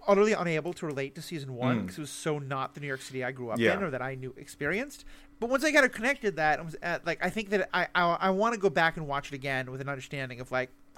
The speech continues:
Speaker 1: okay, this isn't the New York City that I knew, but, like, this is,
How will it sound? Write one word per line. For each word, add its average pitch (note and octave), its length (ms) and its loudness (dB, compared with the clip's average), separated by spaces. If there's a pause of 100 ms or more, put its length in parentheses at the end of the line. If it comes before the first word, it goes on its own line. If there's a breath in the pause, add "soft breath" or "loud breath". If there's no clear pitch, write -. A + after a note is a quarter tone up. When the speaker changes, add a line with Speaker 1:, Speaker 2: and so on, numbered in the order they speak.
Speaker 1:
okay, D3+ 220 4
this F#3+ 180 -2
isn't B3+ 100 0
the A#3+ 80 -6
New A3+ 60 0
York G3 140 2
City G3 260 2
that E3 120 2
I F3+ 160 2
knew, C#4+ 240 -2
but, - 200 2
like, C#4 220 0
this C#4+ 120 -4
is, D#4 240 -2